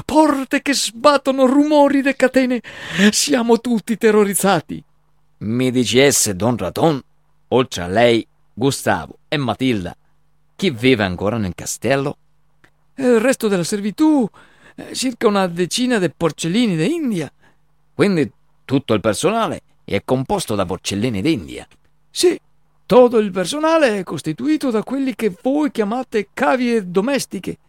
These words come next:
Speaker 1: in latino porcellus pallas, eccetto Gustavo e Matilda che vengono dalla Colombia.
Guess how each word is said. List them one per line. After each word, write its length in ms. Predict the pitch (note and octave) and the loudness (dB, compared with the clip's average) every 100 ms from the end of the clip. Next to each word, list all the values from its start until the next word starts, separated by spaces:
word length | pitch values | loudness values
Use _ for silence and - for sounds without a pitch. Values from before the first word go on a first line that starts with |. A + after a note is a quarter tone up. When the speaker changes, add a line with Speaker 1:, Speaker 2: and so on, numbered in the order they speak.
| _ _ | _ _
Speaker 1:
in 100 | E3+ | -4
latino 560 | E3+ E3+ E4 D4 G#3 D3 - - _ _ _ _ | -4 -2 0 0 -2 -4 -16 -20 _ _ _ _
porcellus 680 | G#3+ F3 - C#4+ C4+ G#3 - | -6 -6 -2 0 0 0 0
pallas, 540 | C#4 B3+ C#3+ A2+ - _ _ _ _ _ - | 2 2 0 -8 -14 _ _ _ _ _ -14
eccetto 500 | - A#3 G#3+ G3 D#3+ | -6 -4 -2 -4 -4
Gustavo 480 | D#3 - C4 A#3 | -6 -2 0 2
e 40 | G3+ | 2
Matilda 520 | F#3+ A#3+ G#3+ E3 F3 | 0 0 0 2 2
che 100 | E3+ | 0
vengono 380 | E3 G#3 F3+ F3 | -2 -2 -2 0
dalla 200 | E3+ E3 | 2 2
Colombia. 520 | E3 G3 D#3 C#3+ | 0 -2 -2 -4